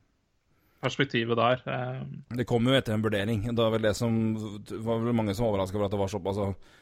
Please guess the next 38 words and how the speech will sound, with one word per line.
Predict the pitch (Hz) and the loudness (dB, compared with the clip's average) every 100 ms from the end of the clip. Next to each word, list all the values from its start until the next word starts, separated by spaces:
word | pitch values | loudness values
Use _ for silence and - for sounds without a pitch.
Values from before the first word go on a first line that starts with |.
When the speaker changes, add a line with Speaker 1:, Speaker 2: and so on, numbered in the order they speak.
| _ - | _ -8
Speaker 2:
at | 110 | -2
det | |
var | 104 101 | 0 0
en | |
periode | 98 110 98 | 0 0 -2
på | 107 | 0
tre. | 147 135 92 | 2 2 0
At | - 110 | -8 -6
det | 113 | -4
var, | 101 101 101 | 0 0 2
eh, | 104 101 101 98 95 - - - - _ - | 0 2 0 0 -4 -10 -18 -20 -20 _ -10
ikke | 107 110 | -4 -4
en | 98 | -4
ettårsavtale | - 95 95 98 | -6 -6 -2 -2
eller | 101 95 | 4 6
toårsavtale, | 98 90 92 98 92 101 | 6 2 -2 0 0 0
eller, | 98 101 | -2 -2
men | 107 | 0
det | 107 107 107 104 | 2 2 2 0
indikerer | 107 113 113 98 | -2 -2 -2 0
jo | 104 | 0
både | 101 101 101 104 | 0 2 2 2
en, | 104 101 95 - - _ _ _ _ _ - _ _ _ - | 0 -2 -4 -12 -20 _ _ _ _ _ -20 _ _ _ -6
en | 123 | 0
villighet | 120 104 101 | 0 2 0
hos | 107 | -2
Lindblom | 104 104 98 | -2 -2 -2
til | 101 | -2
å | 110 | -2
på | 110 | -2
en | |
måte, | 101 101 | -4 -2
og | 98 107 | 0 2
da | 104 101 | 2 0
få, | - 117 | -2 -4
i | 107 - | -4 -2
hvert | 98 | -2
fall | 113 | -2